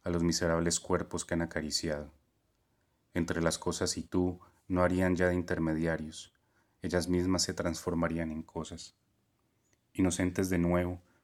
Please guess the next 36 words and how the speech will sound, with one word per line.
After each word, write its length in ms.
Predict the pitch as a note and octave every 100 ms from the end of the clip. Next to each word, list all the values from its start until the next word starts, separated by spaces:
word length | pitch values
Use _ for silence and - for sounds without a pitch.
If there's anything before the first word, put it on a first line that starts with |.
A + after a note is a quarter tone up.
| _
pues 200 | F2+ -
tú 120 | F#2+
ya 120 | F2+
no 80 | F#2
estarías 440 | F2+ - F#2 F#2
para 220 | F2+ F#2 E2+
hacer 240 | - E2
de 160 | E2+ F2
ellas 200 | F2+ -
tus 200 | E2+ -
cómplices, 680 | F2+ F2 F#2 F2 F2+ - - _ _ _ _
tristes 400 | F#2+ F#2 G2+ -
como 240 | G2 F2
galgos 360 | E2 F2 F2 F2
sin 220 | E2+ D#2+
dueño, 400 | E2 E2+ D#2+ D#2 _ _ _
desconcertadas 960 | F2 E2+ - E2+ E2+ E2+ - F2 F2
como 180 | - F2+
arcángeles 640 | D#2+ - F2 F2 F2+ E2+ F2+
a 60 |
quienes 240 | - E2+ E2+
ningún 400 | E2 - E2+ D#2+
dios 340 | E2+ F2 F2
da 160 | F#2 F2
ya 200 | F2 E2+
órdenes, 540 | E2+ F2+ F2+ E2 - _ - - - _
tus 220 | F#2+ -
inútiles 460 | E2+ E2+ G2 F2+ E2
manos 480 | F2 F2+ F2+ F2+ -
reposarían 800 | E2+ E2+ F2 - E2+ E2+ F2
sobre 220 | F2 F2+ E2+
las 160 | E2
rodillas 480 | D#2 D#2+ E2 E2+ E2+
de 100 | E2
las 160 | E2 -
tinieblas. 760 | E2 D#2+ D#2+ D2+ D#2+ - -